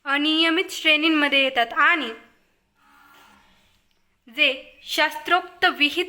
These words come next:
कर्मांच्या तत्वांचे पालन करतात, ते नियमित श्रेणींमध्ये येतात.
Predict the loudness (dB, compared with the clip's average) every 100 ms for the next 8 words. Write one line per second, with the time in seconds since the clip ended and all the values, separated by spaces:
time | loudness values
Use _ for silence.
0 | 0 0 2 0 0 -2 -4 -4 -6 -2
1 | -2 -2 -4 -8 2 2 4 0 0 0
2 | 0 -2 -6 -10 _ _ -20 _ _ 0
3 | 4 4 4 4 2 0 0 0 2 -2
4 | -2 -2 -4 -6